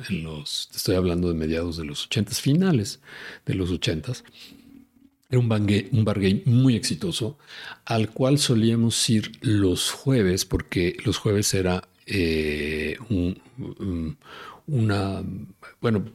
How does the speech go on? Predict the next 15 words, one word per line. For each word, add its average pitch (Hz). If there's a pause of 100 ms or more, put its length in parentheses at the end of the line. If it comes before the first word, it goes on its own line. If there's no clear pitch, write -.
(260)
se -
abría, 131
digamos, 98
a 85
toda 90
la 80
banda 82
buga, 92 (640)
y 98
entonces, 110
este, -
había 98
dos 87
por 113
uno. 120